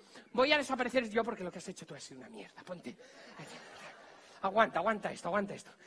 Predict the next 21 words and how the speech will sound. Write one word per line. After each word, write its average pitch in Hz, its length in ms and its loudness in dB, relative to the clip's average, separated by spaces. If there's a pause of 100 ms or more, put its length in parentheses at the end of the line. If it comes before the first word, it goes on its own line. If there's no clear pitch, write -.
(120)
Me 208 120 4
voy 247 180 4
a 226 60 4
atar. - 280 -8
No, 202 200 0
bajar, 185 320 2
bajar 170 240 -4
la 175 80 -4
cortina. 156 340 -10 (440)
Ay, 208 140 -6
por 143 220 -8
Dios, 151 340 -10
ahora 175 140 -6
me 170 80 -6
he 165 40 -4
dejado 165 220 -4
lo 147 60 -4
otro 165 200 -8
allí. 160 200 -6
Un - 520 -14
momento. 160 480 -4